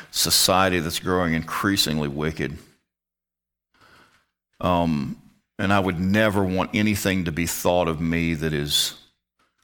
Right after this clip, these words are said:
untoward or anything like that. And for that reason,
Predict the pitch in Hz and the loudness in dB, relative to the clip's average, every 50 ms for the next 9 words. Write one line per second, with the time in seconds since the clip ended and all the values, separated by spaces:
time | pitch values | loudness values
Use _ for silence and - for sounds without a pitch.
0 | - _ _ _ _ _ _ - 87 85 87 87 85 - - 82 82 80 78 78 | -20 _ _ _ _ _ _ -4 -2 -2 -2 -2 -4 -4 -4 -2 -2 0 0 0
1 | 78 78 76 73 76 76 - 80 78 78 71 69 71 73 - 69 69 73 - - | 0 -2 -2 -4 -4 -4 -4 -4 -4 -4 -4 -6 -8 -8 -8 -10 -8 -10 -10 -14
2 | - - - _ _ _ _ _ _ _ _ _ _ _ _ _ _ _ _ _ | -18 -20 -20 _ _ _ _ _ _ _ _ _ _ _ _ _ _ _ _ _
3 | _ _ _ _ _ _ _ _ _ _ _ _ _ _ _ _ - - 107 101 | _ _ _ _ _ _ _ _ _ _ _ _ _ _ _ _ -4 -2 -2 0
4 | 107 117 120 139 151 120 95 113 120 135 143 143 110 98 104 90 90 92 98 | 2 4 4 4 4 4 2 2 2 2 2 2 2 2 0 0 -2 -4 -6